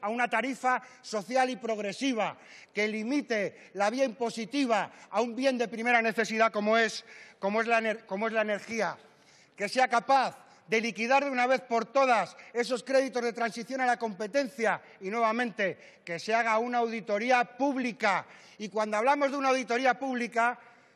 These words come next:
no nos hagamos trampas al solitario. Queremos saber cuánto cuesta generar la energía, que aquí se han privatizado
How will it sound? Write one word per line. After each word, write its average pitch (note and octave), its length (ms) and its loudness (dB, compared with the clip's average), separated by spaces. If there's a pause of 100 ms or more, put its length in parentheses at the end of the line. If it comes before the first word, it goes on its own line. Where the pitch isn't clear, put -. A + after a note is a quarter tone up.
(160)
no G3+ 200 -6
nos A#3 240 -8
hagamos A#3 560 -2
trampas B3 540 0
al A3+ 140 0
solitario. G#3+ 840 0 (340)
Queremos B3+ 460 0
saber B3+ 320 2
cuánto A#3+ 340 0
cuesta C4+ 360 2
generar A#3 420 2
la B3 120 2
energía, A3+ 640 0 (360)
que G#3+ 100 0
aquí A#3+ 240 -2
se B3+ 140 0
han B3 140 2
privatizado A3+ 1000 0